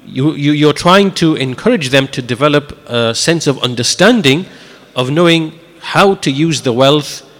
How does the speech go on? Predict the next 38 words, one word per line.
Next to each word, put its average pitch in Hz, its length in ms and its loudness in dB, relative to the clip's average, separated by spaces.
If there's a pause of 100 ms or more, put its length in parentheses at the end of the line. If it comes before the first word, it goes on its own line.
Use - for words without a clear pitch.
(320)
for 110 120 -8
the 113 120 -8
interests 156 640 -2
of 117 200 -8
the 107 80 -8
family, 135 440 -6
for 113 140 -8
the 98 180 -8
interests 151 480 -4
of 117 140 -12
the 104 80 -12
household, 123 680 -6 (320)
for 107 100 -8
the 110 140 -6
interests 151 560 -2
of, 120 320 -2
of 117 160 -4
obviously 113 380 -6
the, 101 180 -10
the, 107 140 -14
the, 101 140 -12
the 101 160 -10
son 127 220 -6
himself, 123 920 -4 (160)
and 156 200 0
in 170 160 -2
general 185 340 4
to - 120 -8
be 147 120 -2
familiar, 147 500 0 (840)
uh, 120 200 -4
and, 127 160 -2
and, 123 180 -4
and, 127 160 -4
and, 123 200 -6
and 123 160 -4
to 135 120 -2
learn 147 380 2